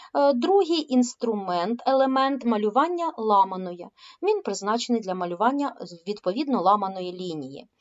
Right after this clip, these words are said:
Е, третє, це перетворити шар або вибране, і призначення його для редагування форми і розмірів виділеної області. Е, четверте, пересунути шар, е, для переміщення і обертання виділеної області.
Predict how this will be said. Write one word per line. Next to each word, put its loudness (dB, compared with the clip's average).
Е, 4
третє, 2
це -4
перетворити 2
шар 2
або 0
вибране, -2
і 2
призначення -2
його 0
для 4
редагування -2
форми -2
і -6
розмірів 0
виділеної -8
області. -10
Е, 2
четверте, -2
пересунути -2
шар, 4
е, 2
для 2
переміщення -2
і -6
обертання 2
виділеної -4
області. -8